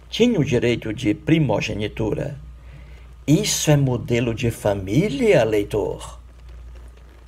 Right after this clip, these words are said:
Veja, leitor, mais um exemplo familiar bíblico. A família do lendário rei Davi.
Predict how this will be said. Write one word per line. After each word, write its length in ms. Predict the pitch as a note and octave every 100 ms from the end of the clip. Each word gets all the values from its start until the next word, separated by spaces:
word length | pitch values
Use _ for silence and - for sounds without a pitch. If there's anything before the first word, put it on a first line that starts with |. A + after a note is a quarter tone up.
| - - - - - - -
Veja, 380 | A#2+ F#3+ D3+ G#2+
leitor, 680 | G2+ - D3 A2 - - - - - -
mais 380 | - D#3+ E3 D3+
um 100 | D3
exemplo 600 | A#2+ - C#3 C#3+ C#3 A#2
familiar 760 | - G#2+ G#2 G#2+ G#2+ A#2 B2+ -
bíblico. 720 | A2 C3 - - - - D3+ - - - - - - -
A 120 | - D3+
família 640 | - D#3 B2+ A#2+ A2+ A2+
do 140 | B2+
lendário 560 | A#2+ A#2+ G#2+ A2+ A2+ A#2
rei 260 | G2+ A2 A2+
Davi. 640 | A#2 A#2+ A#2 A2+ G#2+